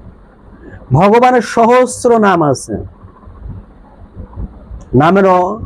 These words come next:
কি কল্পনা নেই। তাই আমাদের নাম, বিশেষ করে যাদের গৃহে ছোট বাচ্চাদের আছে, এদের নাম ভগবানের নামে স-, রাখা উচিত।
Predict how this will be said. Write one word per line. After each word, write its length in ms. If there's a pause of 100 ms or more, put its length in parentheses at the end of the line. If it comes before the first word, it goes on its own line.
(140)
কি 260 (500)
কল্পনা 460
নেই। 220 (2000)
তাই 100
আমাদের 340
নাম, 640 (800)
বিশেষ 260
করে 400
যাদের 720
গৃহে 300
ছোট 240
বাচ্চাদের 500
আছে, 220
এদের 180
নাম 280
ভগবানের 420
নামে 200
স-, 140
রাখা 340
উচিত। 400